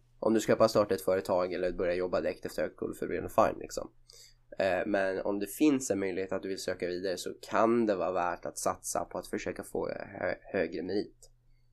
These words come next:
Ja, ifall du vill komma in på universitet. För att jag ska ge en, en, jag ska ge en, eh,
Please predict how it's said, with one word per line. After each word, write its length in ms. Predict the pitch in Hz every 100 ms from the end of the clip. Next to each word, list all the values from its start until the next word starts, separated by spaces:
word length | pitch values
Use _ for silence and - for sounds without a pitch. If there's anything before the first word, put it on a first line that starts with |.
| _ _ _ - - - -
Ja, 100 | -
ifall 240 | - - 92
du 60 |
vill 120 | 90 92
komma 200 | 92 90
in 100 | 87
på 100 | 95
universitet. 440 | 92 98 113 -
För 200 | - 117
att 120 | 104
jag 100 | 104
ska 180 | - 101
ge 160 | 104 107
en, 100 | 98 -
en, 420 | 98 95 95 90 -
jag 100 | -
ska 120 | -
ge 100 | 98 90
en, 260 | 90 87 90
eh, 260 | 87 85